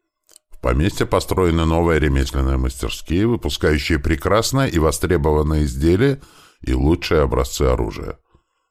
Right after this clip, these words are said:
Сельское хозяйство строится на новый лад, выращивая новые для этого времени овощи и зерновые культуры,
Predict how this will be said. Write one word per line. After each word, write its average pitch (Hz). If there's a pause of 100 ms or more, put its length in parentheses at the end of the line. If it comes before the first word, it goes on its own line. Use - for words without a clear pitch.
(1200)
Сельское 165
хозяйство 143
строится 123
на 107
новый 104
лад, 62
выращивая 85
новые 110
для 98
этого 85
времени 92 (100)
овощи 95
и 127
зерновые 92
культуры, 71